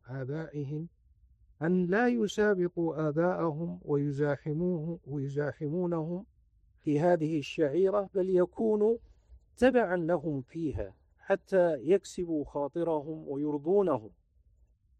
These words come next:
لأن إرضاء الوالدين هو لب البر بهما، كما جاء في بعض الأحاديث عن النبي صلى الله عليه وسلم أن رضا الله في رضا الوالدين أو ما معناه.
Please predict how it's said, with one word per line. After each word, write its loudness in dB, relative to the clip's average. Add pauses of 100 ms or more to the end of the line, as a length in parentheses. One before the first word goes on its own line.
لأن 0
إرضاء 2
الوالدين -2
هو 0
لب 0 (560)
البر 4
بهما، -2 (300)
كما -2
جاء 0
في -4
بعض 0
الأحاديث -6
عن -10
النبي -6
صلى -12
الله -4
عليه -6
وسلم -8
أن 0
رضا 0
الله 2
في 0
رضا 2
الوالدين 2
أو -6
ما -8
معناه. -4